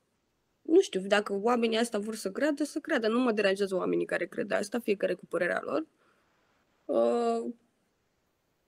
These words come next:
dar, adică, cred că e un efect normal a pandemiei. Dintr-o dată oamenii s-au trezit într-o situație în care nu au mai fost niciodată, e alimentată și de frică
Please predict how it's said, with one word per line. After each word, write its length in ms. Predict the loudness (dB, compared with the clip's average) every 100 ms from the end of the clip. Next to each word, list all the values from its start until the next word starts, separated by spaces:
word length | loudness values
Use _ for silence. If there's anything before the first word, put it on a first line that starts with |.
| _ _ -14
dar, 460 | -2 0 2 2 0 -2 -4 -2
adică, 240 | 2 2
cred 140 | 0 8
că 60 |
e 100 | 10
un 100 | 10
efect 160 | 6 6 4
normal 520 | 4 6 6 4 -4 _ _ _ _ _ -8
a 280 | 0 0
pandemiei. 600 | 2 2 4 6 6 6 4
Dintr-o 240 | 2 2
dată 180 | 2 2
oamenii 260 | 0 0
s-au 160 | -2 -4
trezit 400 | -2 -4 -4 -4
într-o 680 | -4 -4 _ _ _ 2 2
situație 440 | 2 0 2 2
în 60 | 4
care 140 | 4
nu 60 | 2
au 60 |
mai 120 | 0
fost 160 | 0 2
niciodată, 920 | 2 2 0 2 2 2 2 2 0 -4 -18 -20 -20 -20 -20 -20 _ _ 2
e 100 | 4
alimentată 760 | 4 0 2 2 2 0 0
și 140 | -2 0
de 100 | -2
frică 840 | 4 4 6 4 2 2 2 -2